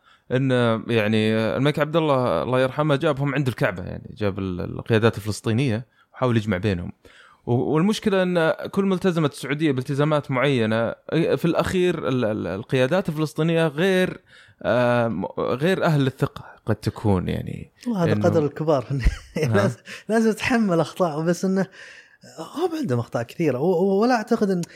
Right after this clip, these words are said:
Speaker 2: يعني، تبني
Speaker 1: يعني، هل
Speaker 2: مو-
Speaker 1: إسرائيل، أقصد، هي حت-، حت-، حتثق في السعودية تجاه التزامها، لكن لن تثق بالجانب الإسرا-، الفلسطيني إنه، إنه حيلتزم بما تفرض عليه الدولة السعودية من، من ناحية ال-، ال-، ال-،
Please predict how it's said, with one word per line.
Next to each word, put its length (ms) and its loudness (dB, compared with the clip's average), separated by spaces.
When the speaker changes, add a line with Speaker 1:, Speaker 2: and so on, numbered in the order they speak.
Speaker 2:
يعني، 120 2
تبني 580 0
Speaker 1:
يعني، 200 2
هل 80 4
Speaker 2:
مو- 60 4
Speaker 1:
إسرائيل، 380 2
أقصد، 300 0
هي 200 4
حت-، 240 -2
حت-، 240 -6
حتثق 380 0
في 60 -6
السعودية 600 -2
تجاه 260 0
التزامها، 520 0
لكن 320 0
لن 160 2
تثق 360 0
بالجانب 640 2
الإسرا-، 300 -4
الفلسطيني 800 2
إنه، 160 2
إنه 220 0
حيلتزم 600 0
بما 180 2
تفرض 320 -2
عليه 220 2
الدولة 180 -2
السعودية 480 -2
من، 320 -4
من 100 -2
ناحية 320 -4
ال-، 260 -8
ال-، 200 -8
ال-، 140 -12